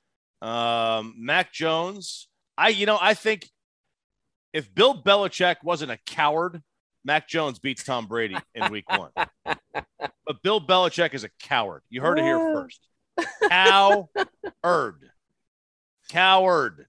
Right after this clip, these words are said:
Speaker 1: You are a coward, Bill. Fourth
Speaker 2: Oh,
Speaker 1: and
Speaker 2: man.
Speaker 1: three.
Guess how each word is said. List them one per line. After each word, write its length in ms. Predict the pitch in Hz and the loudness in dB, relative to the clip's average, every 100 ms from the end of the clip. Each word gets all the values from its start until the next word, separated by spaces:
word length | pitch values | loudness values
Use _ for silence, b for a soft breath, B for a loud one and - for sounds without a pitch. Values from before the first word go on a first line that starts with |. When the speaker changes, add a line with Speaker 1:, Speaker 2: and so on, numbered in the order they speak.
| _ - | _ -10
Speaker 1:
You 240 | 139 175 | -4 0
are 220 | 170 170 | 2 4
a 120 | 175 165 | 2 -2
coward, 640 | - 160 190 175 139 - | 0 4 4 4 -4 -6
Bill. 340 | 123 117 82 _ _ _ _ - | -8 -8 -10 _ _ _ _ 0
Fourth 240 | 214 240 | 4 4
Speaker 2:
Oh, 200 | 254 117 | 4 2
Speaker 1:
and 80 | 104 | 0
Speaker 2:
man. 100 | 127 | 2
Speaker 1:
three. 440 | 214 247 277 233 | 4 4 0 -6